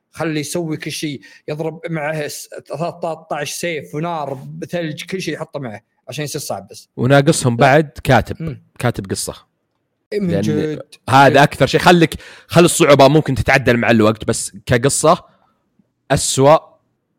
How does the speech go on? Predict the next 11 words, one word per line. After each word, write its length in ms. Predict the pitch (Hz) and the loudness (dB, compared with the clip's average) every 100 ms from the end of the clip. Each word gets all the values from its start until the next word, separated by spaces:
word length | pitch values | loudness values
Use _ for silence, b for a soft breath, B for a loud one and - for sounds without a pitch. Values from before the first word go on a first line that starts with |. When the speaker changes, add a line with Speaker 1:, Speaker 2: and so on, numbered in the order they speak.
| _ | _
Speaker 2:
شيء. 280 | - 90 - _ | -8 -8 -8 _
يعني 340 | 104 98 104 110 | -6 -2 2 2
يمكن 260 | 131 131 | 2 2
Speaker 1:
إيه. 60 | 135 | 2
Speaker 2:
ألعاب 240 | 135 135 | 4 4
مورتال 280 | 135 170 135 | 4 2 2
شيل 240 | - 156 131 | 4 4 4
اللي 160 | 117 | 2
هي 180 | 123 127 | 2 2
لعبة 240 | 131 117 - | 2 2 0
إندي 480 | 139 139 123 175 - | 0 2 4 4 2